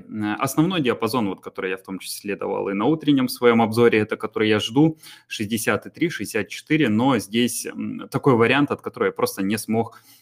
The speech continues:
а, устоять, чтобы не попробовать войти, потому что никто не знает будущего, вдруг рынок пойдет,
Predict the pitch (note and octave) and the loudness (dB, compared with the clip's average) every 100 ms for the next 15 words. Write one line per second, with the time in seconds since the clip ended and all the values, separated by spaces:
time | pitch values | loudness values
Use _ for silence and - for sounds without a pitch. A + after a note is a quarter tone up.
0 | _ - G2 F#2+ - - - - G#2 A#2+ | _ -6 -2 -2 -2 -4 -6 -2 2 4
1 | B2 - - G2 G#2 A2 C3 A2 - A#2 | 2 -2 -12 -4 4 6 4 2 0 0
2 | G2+ G2 G2+ G#2 - G2+ G2+ F#2+ G2 G#2+ | 2 -2 -4 -4 -6 -6 -8 -8 -6 -6
3 | - G2+ G2 G2+ G2 G2 A#2 C#3+ B2 G#2 | -4 -4 -2 -2 -4 -2 -2 -2 -2 -6
4 | F#2 F#2+ C3 - G#2+ A2+ A2 F2+ F#2+ A#2 | -6 -2 -2 -2 0 0 0 -6 -2 -2